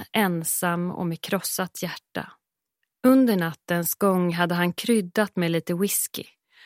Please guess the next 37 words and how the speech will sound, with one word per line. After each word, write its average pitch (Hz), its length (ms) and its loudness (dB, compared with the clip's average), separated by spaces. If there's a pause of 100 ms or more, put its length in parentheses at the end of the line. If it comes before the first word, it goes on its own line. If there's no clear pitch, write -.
(180)
Då 175 80 2
hade 175 260 2
han 180 160 2
mest 190 280 0
druckit 185 440 -4
till 185 120 -2
sin 208 180 2
egen 202 440 2
sorg 180 460 2
och 165 200 0
utbringat 196 840 2
någon 165 300 2
liten 170 260 -2
skål 170 540 0
för 165 300 0
det 170 240 0
missförstådda 180 920 0
geni 185 360 2
han 170 280 -2
trodde 180 360 -2
sig 170 180 -2
vara. 175 420 -6 (840)
Och 233 140 0
självklart 180 880 -2
hade 175 140 -4
han 165 200 -4
skrivit 175 680 -4
något. - 420 -14 (400)
Det 240 80 4
var 214 220 6
vad 170 100 0
han 170 160 -2
gjorde 208 380 0
när 190 100 0
han 165 140 0
var 170 140 -4
arg. 165 460 -2